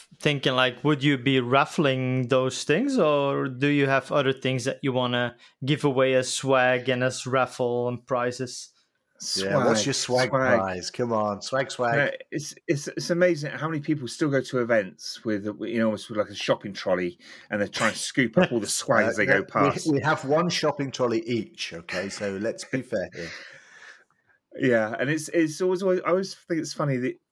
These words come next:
Speaker 3: year on year, there's, there, there'll be a thing, whether it's, like, U S B drives or squidgies or coffee cups or T-shirts. You know, it kind of,
Speaker 1: Spinners,
Speaker 3: it,
Speaker 1: yeah.
Speaker 3: it goes round, doesn't it?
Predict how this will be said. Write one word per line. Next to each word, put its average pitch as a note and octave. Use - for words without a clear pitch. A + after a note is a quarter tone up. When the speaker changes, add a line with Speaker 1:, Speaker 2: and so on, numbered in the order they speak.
Speaker 3:
year D3
on C3
year, G#2+
there's, G2+
there, A#2
there'll A2+
be A2
a G#2
thing, F2+
whether G2
it's, G2
like, -
U G#2
S -
B G2+
drives G2
or E2+
squidgies F#2+
or D#2+
coffee -
cups -
or D#2+
T-shirts. F#2+
You C3
know, A2
it A2
kind C3+
of, B2+
Speaker 1:
Spinners, -
Speaker 3:
it, C3
Speaker 1:
yeah. C3
Speaker 3:
it C#3+
goes D3+
round, C3+
doesn't A#2+
it? A2